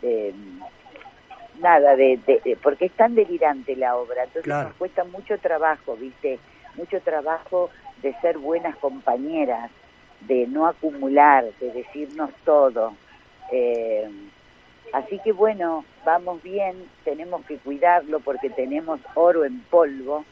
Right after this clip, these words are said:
Speaker 2: Sí.
Speaker 1: que cuando la gente disfruta así, es realmente oro en polvo, ¿no?
Speaker 2: Bueno.
Speaker 1: Entonces, eh, requiere por parte nuestra un gran trabajo de equipo.
Speaker 2: Sí, realmente cuando uno comienza a meterse en la historia y,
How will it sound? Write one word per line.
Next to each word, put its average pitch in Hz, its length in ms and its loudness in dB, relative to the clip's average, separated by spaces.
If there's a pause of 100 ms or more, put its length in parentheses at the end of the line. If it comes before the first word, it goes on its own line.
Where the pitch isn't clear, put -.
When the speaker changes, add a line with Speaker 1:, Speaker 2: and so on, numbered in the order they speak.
(140)
Speaker 2:
Sí. 139 360 -6
Speaker 1:
que 117 100 -12
cuando 131 320 -2
la 131 160 0
gente 165 460 -4
disfruta 147 640 -4
así, - 320 -8 (540)
es 151 200 2 (160)
realmente 143 720 2
oro 127 200 2
en 123 100 -6
polvo, 117 480 -2
¿no? 135 260 -12 (520)
Speaker 2:
Bueno. 170 380 0
Speaker 1:
Entonces, 170 160 -4 (120)
eh, 139 420 2 (760)
requiere 185 640 4
por 156 280 -2
parte 175 440 -2
nuestra 170 760 -6
un 147 200 -12
gran 160 300 -4
trabajo 123 480 -4
de 117 120 -8
equipo. 110 480 -10 (760)
Speaker 2:
Sí, 170 200 2
realmente 202 500 2
cuando 170 300 2
uno 190 480 4
comienza 175 640 2
a 165 40 4
meterse 160 440 0
en 170 80 2
la 151 80 0
historia 180 760 4
y, 151 40 2